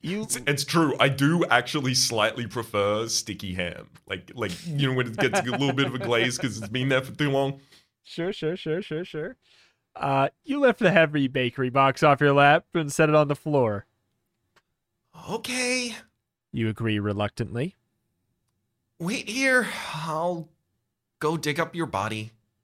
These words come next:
Speaker 2: Wait here.
Speaker 1: The head moans.
Speaker 2: What is that, a joke? I have to wait here, you wise guy.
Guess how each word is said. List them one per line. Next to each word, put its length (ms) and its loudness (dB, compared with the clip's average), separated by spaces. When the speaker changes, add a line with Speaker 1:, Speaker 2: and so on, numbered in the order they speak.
Speaker 2:
Wait 340 -8
here. 1300 2
Speaker 1:
The 140 0
head 340 0
moans. 800 -6
Speaker 2:
What 420 0
is 600 0
that, 400 4
a 200 -4
joke? 760 4
I 160 0
have 600 4
to 140 -2
wait 400 0
here, 420 4
you 360 -4
wise 540 0
guy. 720 6